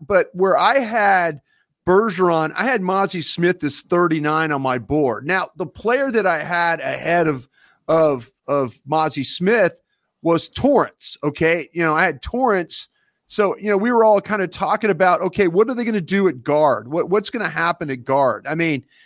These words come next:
that's, that's when you start to look. I mean, they, they lost the opportunity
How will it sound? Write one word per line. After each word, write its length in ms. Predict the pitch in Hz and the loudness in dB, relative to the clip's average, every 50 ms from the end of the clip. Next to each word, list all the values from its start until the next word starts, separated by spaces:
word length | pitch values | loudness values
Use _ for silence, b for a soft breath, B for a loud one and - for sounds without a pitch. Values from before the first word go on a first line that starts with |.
| b b b b _ _ | b b b b _ _
that's, 460 | 160 175 202 226 208 - - - - _ | 2 2 2 2 0 -4 -10 -16 -14 _
that's 360 | 143 180 180 - - - - 185 | 0 0 0 0 -2 -6 -10 -8
when 180 | 190 208 202 | -8 -6 -4
you 120 | 190 180 175 | -4 -4 -6
start 420 | - - - 196 185 190 180 185 | -6 -4 0 0 0 0 -2 -2
to 100 | - 185 | -2 -2
look. 360 | 151 147 156 175 170 151 143 - | -2 0 0 2 2 2 0 -4
I 40 | |
mean, 200 | - 190 185 180 | -4 -4 -4 -2
they, 260 | 170 190 220 226 202 175 | 0 2 2 2 2 2
they 200 | 160 190 180 170 | 0 0 0 0
lost 420 | 156 175 185 208 233 247 - - | 0 2 2 4 2 2 0 -2
the 100 | 226 170 | -2 0
opportunity 960 | 160 175 196 190 - 180 160 - - 175 175 175 170 165 165 165 160 147 - | 4 4 2 2 2 -2 -8 -6 -6 -4 -2 -2 0 2 2 2 2 0 -4